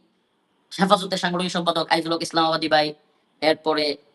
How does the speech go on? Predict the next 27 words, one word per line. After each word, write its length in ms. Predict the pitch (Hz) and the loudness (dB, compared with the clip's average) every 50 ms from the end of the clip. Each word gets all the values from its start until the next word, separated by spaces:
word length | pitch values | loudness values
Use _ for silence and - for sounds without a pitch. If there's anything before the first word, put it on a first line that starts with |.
| _ _ - | _ _ -6
আহ, 160 | 123 131 127 | -4 -2 0
মাওলানা 240 | 139 156 160 160 147 | 2 2 2 2 0
জুনায়েদ 300 | - 160 160 165 151 156 | -2 -2 -2 0 0 0
আল 100 | 160 151 | 0 0
হাবিব 180 | 160 156 151 143 | -2 -6 -8 -8
সাহেব, 340 | - - 156 151 151 147 143 | -4 -2 -2 0 0 -2 -4
মুফতি 200 | 151 147 - 156 | -4 -6 -8 -4
সাখাওয়াত 320 | 139 165 156 156 151 151 | -2 0 2 2 2 0
হোসেন 220 | 156 143 160 147 147 | -2 -6 -6 -4 0
রাজি 460 | 139 151 151 147 - - 151 151 143 | 4 4 4 4 2 -2 -8 -8 -6
সাহেব, 400 | - 151 147 151 147 143 143 143 - - | -4 -4 -4 -2 -4 -4 -6 -8 -10 -14
মুফতি 200 | 151 147 - 165 | -14 -10 -8 -6
মনির 200 | 147 147 156 151 | -6 -6 -6 -6
হোসেন 240 | 143 143 - 147 143 | -8 -8 -8 -8 -2
কাসেমি, 520 | 143 147 143 143 - - 151 151 151 147 - _ _ _ _ _ - | 2 2 2 2 2 -2 -6 -6 -6 -8 -10 _ _ _ _ _ 0
মাওলানা 240 | 147 147 147 147 147 | 0 0 2 2 2
মামুনুল 400 | 143 147 147 156 160 160 156 151 | 2 2 2 0 -2 -4 -2 -2
হক 120 | 151 151 | -4 -2
সাহেব, 340 | - - 147 156 147 143 143 - _ _ _ _ _ - | -2 -4 -2 0 0 0 -2 -4 _ _ _ _ _ -8
মুফতি 200 | 147 - - 156 | -6 -2 0 2
মনির 220 | 160 160 165 156 | 2 2 2 0
হোসেন 240 | 151 147 165 160 147 | -2 -2 -2 -2 0
কাসেমি, 500 | 151 151 151 147 - - 156 151 151 151 | 2 2 2 2 2 -4 -6 -6 -4 -4
মুফতি 240 | 151 156 - - 156 | -6 -6 -4 0 2
আমির 280 | 147 147 156 156 143 | 2 2 0 -2 -6
হামজা 260 | 147 147 147 143 151 147 | -6 -6 -4 -2 -2 -2
হুজুর, 260 | 143 143 147 151 | -2 -4 -6 -6